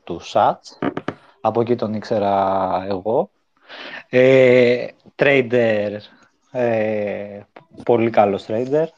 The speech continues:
Ε, Πάνο, θα ήθελα να κάνω την πρώτη ερώτηση που κάνω σε όλους τους φιλοξενούμενους. Ήθελα να μου πεις πώς ξεκίνησες με το trading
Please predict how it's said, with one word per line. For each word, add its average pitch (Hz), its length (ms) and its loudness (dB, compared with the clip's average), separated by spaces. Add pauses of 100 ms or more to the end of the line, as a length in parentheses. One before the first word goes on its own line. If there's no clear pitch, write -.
(180)
Ε, 120 960 -2 (920)
Πάνο, 170 440 2
θα 160 180 4
ήθελα 160 360 0
να 151 180 -4
κάνω 156 200 -2
την 143 120 0
πρώτη 139 580 2
ερώτηση 131 300 0
που - 80 -20
κάνω 135 240 2
σε - 140 -4
όλους 139 120 2
τους - 100 -14
φιλοξενούμενους. 104 920 -12
Ήθελα 151 260 -6
να 139 340 0
μου 131 180 -4
πεις - 200 -10
πώς 151 200 -4
ξεκίνησες 135 500 -6
με 120 120 -4
το 101 380 -4
trading 143 420 0